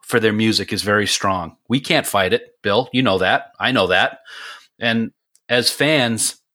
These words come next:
we must feed that hunger that is Five Year Mission music, don't you think? You know, our heart is flame. Our ears are flame.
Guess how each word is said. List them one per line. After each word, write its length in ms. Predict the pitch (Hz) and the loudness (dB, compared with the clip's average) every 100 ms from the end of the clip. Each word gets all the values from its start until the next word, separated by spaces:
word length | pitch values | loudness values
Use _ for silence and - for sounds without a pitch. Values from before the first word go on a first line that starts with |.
| - | -2
we 140 | 123 | 0
must 260 | 135 131 - | 0 0 -2
feed 320 | 151 156 127 | 0 0 0
that 160 | 113 | 0
hunger 320 | 104 120 113 92 | 0 0 0 0
that 180 | 92 | -2
is 120 | 90 - | -4 -4
Five 380 | - 95 92 | 0 0 0
Year 160 | 90 95 | -2 -4
Mission 400 | 90 90 95 90 | -2 -2 0 -2
music, 460 | 90 90 82 - - | 0 0 -2 -4 -6
don't 180 | 98 98 | -6 -4
you 60 | |
think? 360 | - 104 - - - - - - - _ | -2 -2 -4 -14 -20 -18 -18 -20 -20 _
You 80 | 104 | -4
know, 240 | 101 92 - | -2 -2 -2
our 160 | 123 | 0
heart 580 | 107 - 131 120 - - _ _ _ _ _ - | 0 0 0 0 -4 -12 _ _ _ _ _ -8
is 200 | 101 - | -2 -2
flame. 840 | - 101 101 113 101 78 - - - _ _ _ _ _ - | -2 -2 0 0 0 -2 -6 -16 -20 _ _ _ _ _ -2
Our 260 | 117 120 - | 0 0 -2
ears 680 | 143 147 135 104 - - - _ _ _ _ - | 0 2 4 2 0 0 -2 _ _ _ _ -4
are 180 | 113 - | -2 -2
flame. 800 | - - 98 123 131 113 80 | -4 -6 0 2 2 0 -4